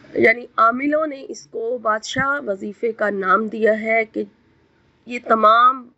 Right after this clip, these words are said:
वज़ाइफ का सरदार है, वजीफा है जो बिस्मिल्लाहिर्रहमानिर्रहीम पढ़ के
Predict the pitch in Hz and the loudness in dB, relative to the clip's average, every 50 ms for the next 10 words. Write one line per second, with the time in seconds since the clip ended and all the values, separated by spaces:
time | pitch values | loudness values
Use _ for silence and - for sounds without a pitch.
0 | _ _ _ _ 214 202 190 202 196 196 208 233 233 _ _ - 214 220 - - | _ _ _ _ -12 -10 -4 0 2 2 2 0 -2 _ _ -12 -10 -10 -10 -12
1 | 202 180 180 175 - 180 175 196 226 247 262 254 226 220 208 - 226 226 214 - | -12 -14 -12 -8 -2 2 4 4 4 2 0 -6 -12 -14 -14 -14 -16 -16 -10 -8
2 | 220 226 220 220 214 226 214 - - 196 196 202 208 - - 202 196 202 202 202 | -8 -6 -6 -6 -8 -8 -10 -10 -12 -12 -12 -12 -16 -14 -10 -8 -6 -2 -2 0
3 | 202 208 196 185 180 - - 196 190 185 190 185 190 185 185 185 202 226 247 240 | 0 0 -2 -4 -8 -12 -12 -12 -8 -6 -6 -6 -6 -6 -6 -6 -6 -6 -6 -8
4 | 240 _ _ - - - _ _ _ _ _ - 254 269 277 302 262 - 247 | -12 _ _ -20 -20 -20 _ _ _ _ _ 2 4 4 4 2 0 -10 -14